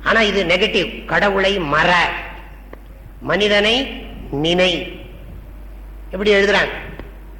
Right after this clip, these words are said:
அதை பத்தி அப்புறம் சொல்றேன் நான். இது அது மாத்திரம் இல்ல, இது நம்ம வா-, நம்ம சிலதெல்லாம் சொல்லிட்டு இருக்கோம்.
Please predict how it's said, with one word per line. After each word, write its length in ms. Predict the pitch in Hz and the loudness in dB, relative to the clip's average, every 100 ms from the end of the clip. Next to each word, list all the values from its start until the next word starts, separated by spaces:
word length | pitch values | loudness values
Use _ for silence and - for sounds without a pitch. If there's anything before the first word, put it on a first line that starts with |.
| - - - - - - - - - - | -16 -16 -16 -16 -14 -14 -16 -16 -12 0
அதை 180 | 208 | 2
பத்தி 220 | 208 208 226 | 2 2 2
அப்புறம் 260 | 202 233 | 4 2
சொல்றேன் 340 | 202 196 196 165 | 4 4 4 2
நான். 200 | 131 - - - - | -2 -8 -12 -14 -2
இது 160 | 247 | 4
அது 200 | 233 233 | 6 6
மாத்திரம் 340 | 294 302 277 262 | 6 4 4 0
இல்ல, 220 | 240 247 | 2 2
இது 160 | 214 208 | 2 0
நம்ம 200 | 220 220 | 2 4
வா-, 260 | 214 226 | 4 4
நம்ம 180 | 202 220 | 2 0
சிலதெல்லாம் 460 | 196 214 233 247 226 | 2 2 4 4 2
சொல்லிட்டு 120 | 214 | -2
இருக்கோம். 280 | 208 185 | -2 -4